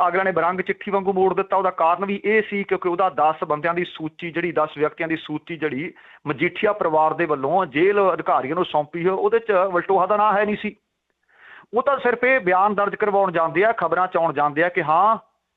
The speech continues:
ਮੈਂ ਵੀ ਹੈਗਾ, ਮੈਂ ਵੀ ਤੁਹਾਨੂੰ ਹਮਦਰਦੀ ਦੇ ਦੋ ਬੋਲ ਸੁਣਾਉਣ ਆਇਆ ਸੀ, ਤੁਹਾਡੇ ਨਾਲ ਗਲਵੱਕੜੀ ਜਾਂ ਜੱਫੀ ਪਾਉਣ ਆਇਆ ਸੀ।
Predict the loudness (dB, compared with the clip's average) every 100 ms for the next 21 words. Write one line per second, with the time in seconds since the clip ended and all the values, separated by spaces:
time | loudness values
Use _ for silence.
0 | -20 -6 -4 -2 -2 0 -2 -4 _ _
1 | _ -4 -2 -2 -2 0 0 0 -2 -2
2 | 0 0 0 -6 -4 -2 2 0 -2 -2
3 | 0 2 2 0 -2 -4 -2 0 -2 -2
4 | -4 -4 -6 -6 -4 -4 -6 -4 0 2
5 | 0 -4